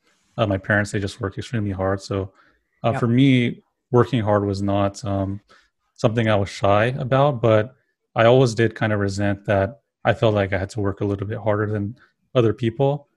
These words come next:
Speaker 1: I don't know if it's just that they're not showing it, but for me, everything has been extremely challenging, including trading. And, uh, I just work my ass off, and it kind of, it, it pays off in the end if you just, you know, just put in the, put in the hours.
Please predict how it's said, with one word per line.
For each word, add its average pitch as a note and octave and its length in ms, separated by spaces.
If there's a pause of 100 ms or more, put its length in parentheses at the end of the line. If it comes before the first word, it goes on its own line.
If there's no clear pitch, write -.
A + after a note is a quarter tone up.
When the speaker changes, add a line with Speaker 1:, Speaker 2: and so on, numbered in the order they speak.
(120)
Speaker 1:
I A#2+ 60
don't B2+ 120
know B2+ 100
if A2+ 120
it's G#2+ 160
just - 240
that G#2+ 140
they're A2 100
not G#2 160
showing A#2+ 360
it, D#3+ 180
but G#2 320 (320)
for B2+ 100
me, C#3+ 160
everything C3 340
has A2 140
been G#2+ 360
extremely B2+ 400
challenging, A2 400
including G#2 440
trading. A2 440 (540)
And, G2 300
uh, F#2+ 220 (440)
I A#2+ 80
just B2+ 200
work B2+ 160
my A#2 120
ass A2 220
off, G#2 320 (440)
and G#2+ 180
it G2+ 100
kind A2 200
of, G#2+ 260 (1120)
it, C#3 220
it C3 120
pays B2+ 260
off A#2+ 340
in A#2 160
the G#2+ 140
end A2+ 320
if G2 120
you A2 100
just, - 440 (800)
you B2 100
know, G#2 140
just - 160
put A#2+ 120
in A2+ 120
the, G#2 140 (180)
put A#2+ 120
in A2+ 100
the G#2+ 80
hours. G2+ 580